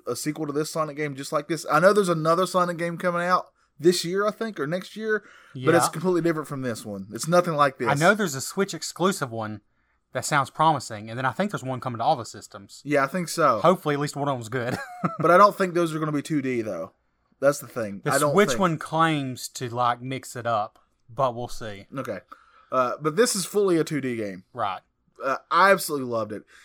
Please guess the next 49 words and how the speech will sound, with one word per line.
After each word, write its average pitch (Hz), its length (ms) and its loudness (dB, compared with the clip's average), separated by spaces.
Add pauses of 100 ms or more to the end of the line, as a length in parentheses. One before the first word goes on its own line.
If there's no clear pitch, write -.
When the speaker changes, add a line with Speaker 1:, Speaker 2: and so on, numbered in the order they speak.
(220)
Speaker 1:
I 151 100 4
told 202 260 2
you 190 100 4
it - 40 8
made 165 120 -2
me 160 60 -2
feel 165 140 -2
like 147 140 0
a 139 60 -6
ten-year-old 131 520 -4
again. 98 400 -10 (580)
And 123 100 -6
that's 233 160 4
a 202 100 0
huge 180 320 0
compliment 131 600 -4
to 123 100 -8
Speaker 2:
Mm-hmm. 107 160 -6
Speaker 1:
this. 101 260 -10 (580)
I 127 100 2
love 143 240 -2
the 135 80 -10
music. 175 540 -4
I 123 100 2
love 117 200 -4
the 110 60 -10
gameplay. 175 680 0 (200)
I 120 100 0
understand 143 480 -2
what 127 140 -2
your 127 100 -4
nitpicks 143 460 -8
were, 151 180 0
and 123 120 -2
I 117 40 -4
can't 143 260 -6
say 139 120 -4
that 131 180 -2
you're 127 80 -4
wrong. 117 380 -4 (320)
Speaker 2:
Mm-hmm. 101 320 -14
Speaker 1:
There 127 100 0
are 160 200 6
some 190 220 -2
cheap 185 280 -6
deaths 131 320 -2
in 113 100 -8
this, 110 300 -8
but - 200 -10